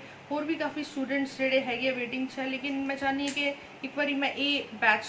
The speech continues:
ਕਲੀਅਰ ਕਰ ਲਾਂ ਔਰ ਮੈਂ ਚਾਹੁੰਦੀ ਹਾਂ ਇਹਨੂੰ ਬੈਸਟ ਸਮਝ ਆ ਜਾਏ, ਉਸ ਤੋਂ ਬਾਅਦ ਨੈਕਸਟ ਬੈਚ ਸ਼ੁਰੂ ਕਰੂੰਗੀ। तो मैं ये कहना चाहूँगी कि गवर्नमेंट बहुत अपना जोर लगा रही है कि ये ਆਪਾਂ ਜਿਹੜਾ ਕੋਰੋਨਾ ਹੈਗਾ ਰੋਕ ਲਈਏ, ਲੇਕਿਨ ਆਪਾਂ being as a, ਅ,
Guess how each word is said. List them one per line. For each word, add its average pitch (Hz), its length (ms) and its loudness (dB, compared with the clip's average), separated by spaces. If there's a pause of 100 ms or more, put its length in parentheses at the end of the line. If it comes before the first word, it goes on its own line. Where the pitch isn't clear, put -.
ਕਲੀਅਰ 262 200 0
ਕਰ 254 200 2
ਲਾਂ 262 280 4
ਔਰ 262 100 2
ਮੈਂ 262 140 0
ਚਾਹੁੰਦੀ 269 240 0
ਹਾਂ 277 60 0
ਇਹਨੂੰ 269 160 0
ਬੈਸਟ 233 200 2
ਸਮਝ 269 340 0
ਆ 247 100 6
ਜਾਏ, 269 120 -2
ਉਸ 330 180 -4
ਤੋਂ 311 160 -6
ਬਾਅਦ 330 260 0
ਨੈਕਸਟ 226 300 -2
ਬੈਚ 208 180 0
ਸ਼ੁਰੂ 214 280 -6
ਕਰੂੰਗੀ। 185 220 -8 (220)
तो 302 60 -4
मैं 285 160 0
ये 285 80 2
कहना 285 260 0
चाहूँगी 285 500 2
कि 311 100 0 (240)
गवर्नमेंट 262 460 2 (120)
बहुत 233 440 2 (320)
अपना 262 320 4 (400)
जोर 269 220 4
लगा 254 280 6
रही 240 180 2
है 269 60 6
कि 277 160 -2
ये 277 540 4 (260)
ਆਪਾਂ 262 280 2
ਜਿਹੜਾ 269 160 6
ਕੋਰੋਨਾ 262 480 4
ਹੈਗਾ 262 280 4
ਰੋਕ 269 300 4
ਲਈਏ, 220 260 0 (420)
ਲੇਕਿਨ 277 320 2 (120)
ਆਪਾਂ 339 400 6 (340)
being 320 240 4
as 262 300 4
a, 294 180 8 (100)
ਅ, 269 360 8